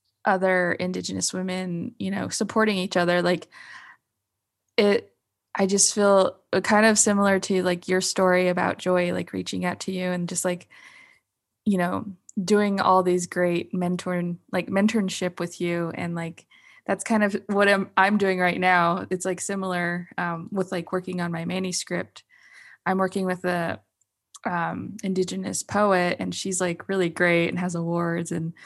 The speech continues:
and she's like, "Yeah, you know, I'll help you, you know, I'll, um,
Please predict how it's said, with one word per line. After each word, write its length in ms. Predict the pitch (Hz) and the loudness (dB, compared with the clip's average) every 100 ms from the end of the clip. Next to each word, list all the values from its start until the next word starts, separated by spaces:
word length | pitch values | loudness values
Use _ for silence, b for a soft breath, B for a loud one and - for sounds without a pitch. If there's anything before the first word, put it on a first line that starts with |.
| B B B B B B - | B B B B B B 2
and 140 | 220 | 4
she's 140 | 220 240 | 4 4
like, 160 | 254 | 6
"Yeah, 300 | 415 453 285 | 8 10 8
you 180 | 208 214 | 6 6
know, 320 | 190 185 190 | 4 2 0
I'll 140 | 208 220 | 2 2
help 280 | 240 269 269 | 2 0 2
you, 420 | 269 269 262 262 | 2 2 2 2
you 140 | 240 | 2
know, 200 | 208 196 | 2 2
I'll, 580 | 190 190 202 202 208 196 B B _ - | 4 6 6 6 2 -2 B B _ -2
um, 680 | 190 180 175 170 175 180 | 2 2 0 -2 -2 -4